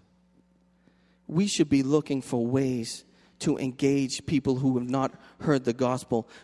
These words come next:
people who are outcast, people who are considered low in the eyes of this world. We should make time to engage them. This week,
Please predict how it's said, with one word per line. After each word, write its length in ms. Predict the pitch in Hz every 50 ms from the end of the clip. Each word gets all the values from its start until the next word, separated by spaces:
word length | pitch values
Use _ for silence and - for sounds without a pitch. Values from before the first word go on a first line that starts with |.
| _
people 300 | - - 92 - - 151
who 100 | 143 117
are 80 | - - -
outcast, 680 | 139 147 147 - - - 139 113 113 110 107 - - - - - - - -
people 240 | - 233 220 190 202
who 100 | 175 151
are 40 | 139
considered 520 | - 151 139 - - - 160 143 143 127
low 500 | 123 127 139 143 135 127 120 110 113 120 - _ _
in 100 | - 127
the 140 | 127 127 113
eyes 240 | 135 135 135 127 127
of 120 | 123 110
this 180 | - 120 - -
world. 380 | 123 117 120 117 - - - - _ _ _ _ _ _ _ _ _ _ _ _ _ _ _ _ _ _ _ _
We 100 | - 185
should 200 | 175 - - 170
make 280 | 151 160 165 160 156 160
time 480 | - - 147 151 156 156 131 117 - - - - _ _ _ _ _ _ _ _ _ _ _ _ -
to 140 | - 151 143
engage 440 | 139 127 139 143 151 143 135 139
them. 220 | 135 127 120 113 - - _ _ _ - _ -
This 200 | 160 156 - -
week, 400 | 185 165 170 185 180 - - -